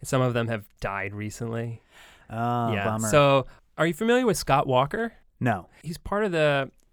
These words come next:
Speaker 1: Scott Walker Trio or the Walker Brothers back in the sixties. And it was kinda like that Baroque style pop,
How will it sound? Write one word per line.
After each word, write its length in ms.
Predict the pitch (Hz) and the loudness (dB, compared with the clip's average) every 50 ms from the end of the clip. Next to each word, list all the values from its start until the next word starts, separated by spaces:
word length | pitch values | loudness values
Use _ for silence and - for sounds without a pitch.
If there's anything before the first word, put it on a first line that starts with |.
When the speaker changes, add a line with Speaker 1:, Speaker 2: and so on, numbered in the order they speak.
| _ _ - | _ _ -14
Speaker 1:
Scott 400 | - - - - 123 135 - _ - | -14 -8 -4 -2 -2 -2 -4 _ -8
Walker 340 | 127 131 139 147 - 131 | -6 -6 -6 -6 -8 -10
Trio 680 | 127 - - - 127 123 131 143 151 165 165 160 151 147 - - _ _ _ _ _ _ _ - - | -10 -12 -12 -8 -6 -6 -6 -6 -6 -8 -8 -8 -10 -10 -12 -16 _ _ _ _ _ _ _ -8 -6
or 60 | 123 | -4
the 80 | 120 113 | -4 -4
Walker 360 | 110 117 151 165 - - 180 | -4 -6 -8 -6 -6 -8 -6
Brothers 560 | - 180 185 190 190 190 185 - - - - - | -4 -4 -4 -4 -4 -6 -6 -8 -12 -14 -16 -12
back 320 | 143 - 135 139 139 - | -8 -4 -4 -4 -4 -4
in 120 | 143 143 127 | -6 -4 -4
the 80 | 117 | -6
sixties. 800 | - - - 143 147 - - 185 185 185 180 - - - - - _ _ _ _ _ _ _ _ _ _ _ _ _ _ - - | -6 -6 -6 -6 -6 -6 -6 -6 -4 -4 -6 -8 -14 -20 -20 -20 _ _ _ _ _ _ _ _ _ _ _ _ _ _ -4 0
And 60 | - | 2
it 40 | 185 | 2
was 80 | 185 - | 2 4
kinda 280 | - 214 220 233 226 202 | 4 4 4 6 6 6
like 180 | 175 156 151 | 6 4 4
that 300 | - 135 127 123 - _ | 2 2 0 0 -2 _
Baroque 580 | - 131 117 113 120 117 120 117 - - - - _ | -2 -2 0 0 2 0 0 -2 -4 -8 -20 -20 _
style 400 | - - - 123 117 117 113 107 | -16 -8 -4 -2 0 0 0 -2
pop, 440 | - - - 113 104 107 110 - | -4 -6 -8 -6 -4 -4 -6 -6